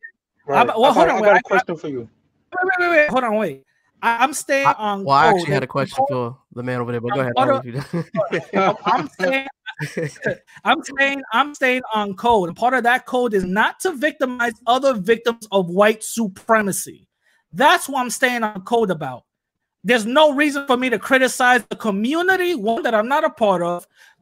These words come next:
Speaker 2: but I am an advocate for. And two, I'm not gonna criticize a community that also happens in my own community. That doesn't make sense. But go ahead, Andrew, and then you could give me a question. Go ahead.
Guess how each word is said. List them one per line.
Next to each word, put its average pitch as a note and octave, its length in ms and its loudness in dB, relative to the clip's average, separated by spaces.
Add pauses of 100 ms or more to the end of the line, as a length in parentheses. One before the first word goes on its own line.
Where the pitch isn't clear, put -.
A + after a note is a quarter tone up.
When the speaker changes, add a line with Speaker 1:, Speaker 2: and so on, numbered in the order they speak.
Speaker 2:
but A#3 300 6
I B3 180 2
am B3 200 0
an G#3+ 100 2 (120)
advocate D4+ 560 0
for. F#3+ 500 -2 (360)
And A#3+ 240 -2
two, F#4 240 0
I'm B3+ 140 -2
not C4+ 160 0
gonna C#4 160 -6
criticize C4+ 420 -2
a C4 60 -8
community B3+ 540 -4
that A#3+ 400 0
also C4+ 360 2
happens A3+ 400 0
in G#3 80 0
my A3 200 4
own A3 160 0
community. A3+ 460 -2
That G#3 180 2
doesn't A3 200 0
make G3 140 -4
sense. - 560 -6 (840)
But G3 440 2 (120)
go B3 220 4
ahead, B3 320 2
Andrew, A#3 480 -4
and G#3+ 100 -2
then G#3+ 200 -2
you A3 80 -4
could G3+ 160 -6
give G#3+ 140 2
me G#3 120 -4
a F#3+ 60 -6
question. F3+ 380 -6
Go F3+ 160 2
ahead. E3 180 0